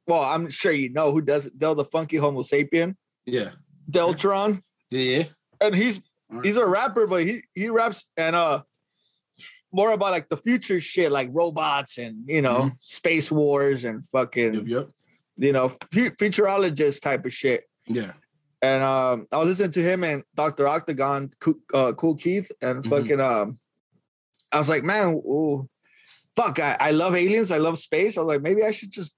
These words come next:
Speaker 1: write a hip hop song about aliens." And I, I was very, uh, ¿cómo se dice? I was very, like, skeptical.
Speaker 2: Mm-hmm.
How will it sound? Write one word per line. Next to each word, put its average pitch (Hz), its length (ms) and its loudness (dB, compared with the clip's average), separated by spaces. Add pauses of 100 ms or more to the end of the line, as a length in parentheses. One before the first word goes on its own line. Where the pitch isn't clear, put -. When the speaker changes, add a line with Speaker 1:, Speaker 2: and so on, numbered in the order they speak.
(640)
Speaker 1:
write 175 220 2
a 208 60 4
hip 214 260 2
hop 214 160 0
song 269 520 -2 (360)
about 220 220 0
aliens." 247 420 0
And 214 140 0
I, 214 160 2
I - 20 2
was 226 240 2
very, 208 540 2
uh, 135 340 0 (880)
¿cómo 190 140 -2
se 214 100 -2
dice? 220 140 0
I 202 100 4
was 196 160 0
very, 208 260 2
like, 156 360 -2 (340)
skeptical. 175 840 -2 (240)
Speaker 2:
Mm-hmm. 117 200 -2